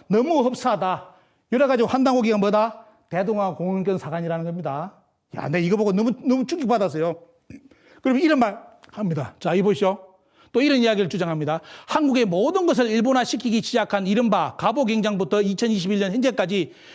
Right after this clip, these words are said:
백이십칠 년간 진정한 삼 대 절대 금서인 고려사, 고려사절로, 동국통감 등 조선시대 삼 대 관찬 정사이다.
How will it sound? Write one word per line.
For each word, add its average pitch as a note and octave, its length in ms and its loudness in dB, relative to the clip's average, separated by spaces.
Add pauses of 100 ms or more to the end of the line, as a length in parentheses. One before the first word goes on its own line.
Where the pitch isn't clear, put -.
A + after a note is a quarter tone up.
(180)
백이십칠 A#3 600 0
년간 A3+ 380 2 (260)
진정한 B3 680 2
삼 C#4 300 0
대 B3+ 220 4
절대 A3+ 440 0
금서인 G3+ 540 0 (220)
고려사, A#3 540 2
고려사절로, G#3 760 2
동국통감 G3+ 640 -2
등 F#3+ 220 -2 (320)
조선시대 G#3+ 540 2
삼 D#4 360 -2
대 D4+ 140 2
관찬 B3 360 0
정사이다. E3+ 580 -2